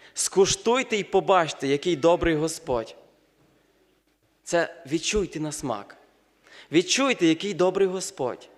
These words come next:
які благословення Він вам дає, як радісно стається! І я впевнений, що в кожного таке було.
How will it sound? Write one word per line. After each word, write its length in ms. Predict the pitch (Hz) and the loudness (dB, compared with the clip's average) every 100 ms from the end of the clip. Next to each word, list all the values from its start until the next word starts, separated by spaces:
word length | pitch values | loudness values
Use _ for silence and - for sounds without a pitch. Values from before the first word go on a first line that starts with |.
| _ - - | _ -12 -4
які 260 | 147 226 | -2 0
благословення 760 | 185 208 214 214 214 247 226 202 | 2 4 4 2 0 2 4 4
Він 260 | 202 190 | 4 2
вам 220 | 170 196 160 | 2 0 2
дає, 520 | 175 165 214 233 160 - - - | 2 2 2 2 0 -6 -16 0
як 280 | 170 202 | 2 2
радісно 680 | 180 196 226 202 196 190 185 | 2 4 4 2 0 -2 -4
стається! 640 | 185 190 196 214 214 214 208 - - | -2 -2 2 2 4 0 0 -6 -10
І 280 | 190 208 - - | 0 2 2 2
я 120 | 185 | 2
впевнений, 540 | 185 - 247 233 190 | 2 2 2 2 0
що 320 | 165 185 170 - | 0 2 2 0
в 60 | - | -6
кожного 460 | - 247 233 220 208 | 2 2 4 -2 -2
таке 260 | 208 214 | 0 0
було. 440 | 180 156 120 104 | 0 0 0 -2